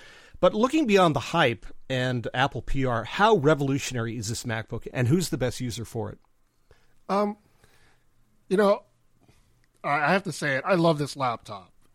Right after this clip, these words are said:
Speaker 2: I, I think it's, it might be the best laptop that Apple's ever done. And I, I keep trying to separate myself and say, "All right, look at it more objectively." And I keep saying, "Well,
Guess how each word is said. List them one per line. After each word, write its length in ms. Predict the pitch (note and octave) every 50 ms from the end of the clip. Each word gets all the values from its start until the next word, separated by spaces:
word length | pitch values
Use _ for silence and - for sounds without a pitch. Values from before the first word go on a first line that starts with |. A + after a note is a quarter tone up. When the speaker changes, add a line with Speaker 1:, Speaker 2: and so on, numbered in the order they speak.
| -
Speaker 2:
I, 240 | D3 C3+ C#3 C3 C3+ - _ _
I 100 | - C#3
think 280 | C#3 - G3 F3+ - -
it's, 420 | F3 D#3 - - - - - - _ _ _ _ _ _ _ _
it 120 | - D#3 C#3
might 280 | D3+ D3 C#3 D3+ -
be 180 | - D#3+ D3+ D3
the 140 | C3 B2+ B2
best 560 | A#2+ - D#3+ C#3+ B2+ C3 B2+ - - - -
laptop 500 | F3 D#3+ C3+ A#2+ A#2+ - - C3 B2 -
that 140 | C3 A#2+ G#2+
Apple's 320 | A2 A2 - - A#2+ A#2
ever 200 | C3 B2 B2+ C#3
done. 380 | B2 B2 A#2+ A2+ G#2+ G#2+ A#2+ C3 _ _ _ _ _ _ _ _ _ _ _ _ _ _ _ _ _ _ _ _ _ _ _
And 460 | - D3+ C3+ C3 C3 C3+ C3 C3+ C#3+ - _ _ _ _ _ _ _
I, 100 | - C#3+ - -
I 100 | - D#3+
keep 260 | - - - A3 B3+ -
trying 400 | - - E3+ E3+ D#3 D3+ D#3 D3+
to 500 | - - E3 D3+ D3 C#3+ C#3 C3+ B2+ B2 -
separate 720 | - - - F3 E3 - F3 E3 D3+ D3 C#3+ C#3 C#3+ - D3
myself 600 | A#2+ B2 B2 - - - C#3 B2+ B2+ B2+ - -
and 120 | B2 A#2+
say, 440 | - D3 C3 B2+ B2 B2 A#2+ A2+ - _ _ _ _ _ _ _ _ _ _ _ _ _ _ _ _
"All 100 | - E3
right, 240 | F#3+ F#3 D#3+ E3+ F#3+
look 200 | F3 A#3+ B3+ -
at 40 | C4
it 140 | C#4 C#4 B3
more 240 | F#3+ F#3+ G3 G3
objectively." 640 | F#3+ D#3 C3+ C3 - D#3+ F3 - F3 D3 C3 C3 C3+ B2+
And 80 | B2
I 60 | B2+
keep 280 | C3 - - - G3 -
saying, 340 | - - F3+ D#3+ D3 D3+ F#3+
"Well, 140 | F3+ - -